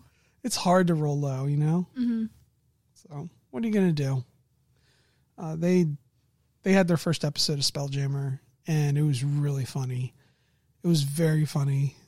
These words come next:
Speaker 1: because I hadn't, hadn't done session zero for some of them, uh, because just of scheduling, things like that. So I had to do session zero for them, like, right then and there. And I tried to do, like, a little bit of an abbreviated version of it for, uh,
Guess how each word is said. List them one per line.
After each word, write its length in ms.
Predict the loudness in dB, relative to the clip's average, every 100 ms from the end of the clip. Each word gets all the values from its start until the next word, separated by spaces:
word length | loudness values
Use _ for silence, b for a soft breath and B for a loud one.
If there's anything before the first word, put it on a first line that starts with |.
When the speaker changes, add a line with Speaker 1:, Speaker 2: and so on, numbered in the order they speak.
| _
Speaker 1:
because 360 | -4 2 2 0 -6 _ _ _ _ -2
I 60 | 2
hadn't, 360 | 4 2 0 -2
hadn't 380 | 2 2 4 2
done 240 | 4 2
session 360 | 2 0 2 2
zero 340 | 2 2 0
for 280 | 0 0 0
some 300 | 0 0 2
of 60 | 2
them, 460 | 2 4 2 0 -6 _ _ _ _ _ _
uh, 320 | -4 -2 -2 -6 -14 _ _
because 380 | -2 2 0 0 -4
just 180 | -4 -2
of 80 | 0
scheduling, 720 | 0 0 0 2 4 4 2
things 200 | 0 -2
like 160 | -2 -2
that. 200 | -2 -2
So 160 | 0
I 40 | 0
had 240 | 0 0
to 60 | 2
do 160 | 2
session 360 | 2 2 2 2
zero 240 | 2 0
for 140 | 0 0
them, 260 | 0 0
like, 180 | 0 -2 0
right 320 | 0 0 2
then 160 | 2
and 160 | 2 2
there. 400 | 2 0 0 -2 -8 b b b b -4
And 80 | -2
I 60 |
tried 200 | 2 2
to 100 | 4
do, 180 | 4 4
like, 180 | 4 2
a 40 |
little 320 | 2 4 4 4
bit 140 | 2
of 100 | 4
an 120 | 4
abbreviated 720 | 2 2 2 2 4 2 2 0
version 340 | 0 2 2
of 140 | 4
it 160 | 2 -2
for, 400 | -2 -2 0 -2
uh, 120 | -2